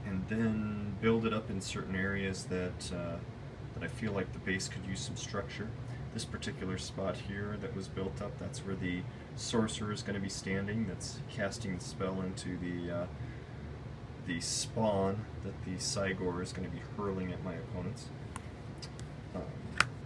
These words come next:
this base is for my Gorebeast chariot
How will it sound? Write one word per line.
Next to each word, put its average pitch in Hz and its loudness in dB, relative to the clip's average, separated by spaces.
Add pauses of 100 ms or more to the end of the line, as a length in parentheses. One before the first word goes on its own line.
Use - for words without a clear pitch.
(240)
this 98 0
base 98 2
is 92 -2
for 92 0 (840)
my 87 0
Gorebeast 104 0 (260)
chariot 117 2